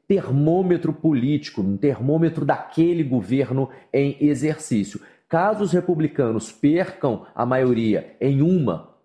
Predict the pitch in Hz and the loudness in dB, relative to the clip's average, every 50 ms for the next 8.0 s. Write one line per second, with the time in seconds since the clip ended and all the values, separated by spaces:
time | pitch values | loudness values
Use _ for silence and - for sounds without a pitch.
0 | _ - 110 135 143 135 135 123 110 - 95 85 87 139 160 175 123 - - - | _ 0 0 2 2 2 0 0 -2 -4 -4 -2 0 2 2 2 0 -2 -4 -2
1 | 113 117 139 160 156 113 98 90 - - - - - 104 - - 120 113 - - | -2 0 0 0 -2 -2 -4 -8 -8 -12 -14 -10 -10 -8 -6 -4 -4 -6 -6 -8
2 | _ _ - 113 123 147 170 156 127 123 - - - 107 107 - 135 117 113 - | _ _ 0 0 2 2 0 -2 -4 -8 -6 -4 -4 -4 -4 -4 -4 -6 -4 -2
3 | 113 101 95 - - 139 156 165 165 - - - - - _ - - 165 165 170 | -2 -2 -2 -2 -2 0 0 0 0 -4 -10 -18 -20 -20 _ -2 -2 0 0 0
4 | 165 170 165 - 156 156 147 147 160 147 - 151 139 - 143 147 156 151 147 147 | -2 -2 -2 0 -2 0 0 0 -2 0 0 -2 0 0 0 0 0 0 0 0
5 | 147 147 147 135 127 127 131 139 160 156 156 - - - 139 - - 113 92 107 | 0 0 2 2 2 2 2 2 0 0 -4 -6 -6 -6 -6 -4 -2 -2 0 2
6 | 117 135 147 127 92 104 - - - _ _ - 87 101 113 - - 202 185 190 | 2 2 0 0 -2 -4 -6 -6 -10 _ _ -2 -2 0 0 -2 -2 -2 -2 0
7 | 196 185 - - - - 151 135 131 120 110 104 98 95 92 107 120 - - | 0 -2 -2 -2 -2 -2 0 0 2 2 2 2 2 2 2 0 0 -2 -6